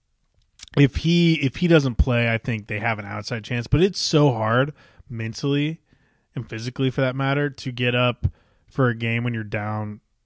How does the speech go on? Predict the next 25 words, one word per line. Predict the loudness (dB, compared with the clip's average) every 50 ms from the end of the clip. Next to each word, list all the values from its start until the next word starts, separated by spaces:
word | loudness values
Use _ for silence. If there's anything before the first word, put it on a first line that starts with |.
| _ _ _ _ _ _ _ _ _ _ _ _
three | -2 -2 0 -2 -6 -8
oh. | -12 -12 -12 -12 -12 -12 -14 _ _ _ _ _ _ _ _ _ _ _ _ _ _ _ _ _
Like, | -2 0 0 0 -2 -6 -12 -20 _ _ _ _ _ _ _ _ _
it, | 0
it's | 2 2 4 2 2 0 -2 -6
kind | -6 -2 0 0 2 2
of | 0 0
a | -2
waste | -4 -6 -10 -10 -10 -12 -14 -16
of | -18 -18
time, | -16 -16 -16 -16 -18 -18 -20 -20 -16 -6 -2 2 2 2 2 0
<laughs> | -2
honestly. | -4 -4 -4 -4 -6 -6 -8 -8 -10 -10 -10 -10
It's | -10 -6 -6
like, | -4 -4 -6 -6 -10 -14 -20 -20 -20 -20 -20 -20 -20 -20 _ _
just | -6 -6 -4 -4 0
let | 2 4 4
us | 4 6 6
all | 6 6 6
go | 4 2
home, | 2 0 -6 -10 -14 -18 -18 -16 -4
<laughs> | 0
you | 0 2
know, | 2 2 0 0 0
like, | 0 0 -2 -4 -8 -12 -18